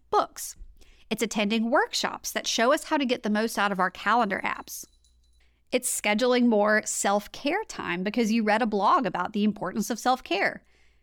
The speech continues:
It's taking personality assessments to learn your attachment style and love languages, or repeating daily affirmations to boost your confidence.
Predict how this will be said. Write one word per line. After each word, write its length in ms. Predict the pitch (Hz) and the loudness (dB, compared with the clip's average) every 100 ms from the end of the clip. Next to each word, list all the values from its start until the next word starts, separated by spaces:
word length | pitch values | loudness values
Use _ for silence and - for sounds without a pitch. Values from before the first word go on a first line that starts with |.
| _ | _
It's 140 | - - | -6 0
taking 280 | 381 381 453 | 0 0 -2
personality 720 | - 381 - 294 269 415 320 | 0 0 2 2 4 4 2
assessments 600 | 185 - - - 185 - - | 0 -8 -10 -8 -8 -8 -4
to 120 | 247 | -2
learn 320 | 226 226 240 | 0 2 2
your 280 | 226 233 233 | 4 2 2
attachment 580 | 220 - 247 269 - - | -2 -4 -6 -4 -8 -8
style 420 | - - 87 92 | -4 -4 -4 -4
and 120 | 202 208 | 0 4
love 240 | 214 285 | 4 4
languages, 580 | 202 165 165 - 165 - _ _ | 0 -4 -10 -8 -10 -12 _ _
or 320 | 247 330 381 | 2 2 0
repeating 600 | 202 226 - 247 262 285 | -2 -4 -4 0 2 4
daily 380 | 240 190 233 240 | 2 0 -4 -4
affirmations 800 | 165 190 226 180 262 - 180 175 | -4 -6 -4 -4 -4 -6 -10 -10
to 80 | - | -8
boost 260 | 185 220 - | -4 -4 -6
your 80 | |
confidence. 640 | 233 277 392 - - - - | -4 0 0 -2 -4 -12 -16